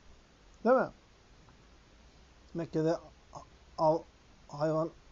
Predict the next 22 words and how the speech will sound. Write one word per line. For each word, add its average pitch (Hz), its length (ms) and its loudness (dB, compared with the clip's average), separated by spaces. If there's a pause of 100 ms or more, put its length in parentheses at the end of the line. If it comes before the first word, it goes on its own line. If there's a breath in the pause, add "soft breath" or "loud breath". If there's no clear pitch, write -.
(180)
öldüremezsin 151 640 -2
ihramlıyken 143 480 -4
mesela. 139 420 -8 (160)
Değil 202 120 0
mi? 165 100 -2 (1200)
Kendi 165 400 0 (1080)
şey, 160 180 -8 (180)
kendine 156 380 -4
biten 151 320 -2
bir 160 140 -2 (180)
bitkiyi 156 380 -4
kopartamazsın. 143 800 -6
Diyor 214 160 2
ki 190 60 2
aleyhissalatü 156 380 0
vesselam, 175 320 -4 (480 soft breath)
"Ve - 180 4
inni 247 240 6
uharrimu" 220 800 6
ve 196 100 4
ben 240 220 6
de 226 240 2